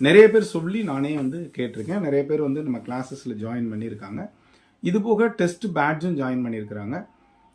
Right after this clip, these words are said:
ஆஹ், இது போக மெட்டீரியல்ஸ் வேணுங்கிறவங்களும் வாங்கியிருக்கிறாங்க. இப்போ நமக்கு வந்து எல்லாருமே அந்த கிளாஸஸ் ஆகட்டும், அல்லது டெஸ்ட் பேட்சாக இருக்கட்டும், இல்ல மெட்டீரியல் வாங்குவதற்கு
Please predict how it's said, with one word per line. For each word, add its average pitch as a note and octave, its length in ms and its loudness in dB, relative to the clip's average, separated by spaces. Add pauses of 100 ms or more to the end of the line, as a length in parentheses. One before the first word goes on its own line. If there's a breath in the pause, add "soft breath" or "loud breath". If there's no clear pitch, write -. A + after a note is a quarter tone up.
ஆஹ், D3+ 360 -2
இது E3 160 0
போக F3+ 140 0
மெட்டீரியல்ஸ் G3+ 600 4
வேணுங்கிறவங்களும் C#3+ 640 -2
வாங்கியிருக்கிறாங்க. G2+ 520 -10 (360)
இப்போ F3+ 260 -2
நமக்கு F#3+ 260 2
வந்து F#3+ 420 2
எல்லாருமே F3+ 480 2 (540 soft breath)
அந்த C#3 360 2
கிளாஸஸ் E3 460 0
ஆகட்டும், C3+ 380 -2
அல்லது C3+ 300 0 (360)
டெஸ்ட் - 280 -6
பேட்சாக D3+ 260 0
இருக்கட்டும், C3 360 -4
இல்ல B2+ 160 0
மெட்டீரியல் D#3+ 280 -2
வாங்குவதற்கு C#3+ 600 -4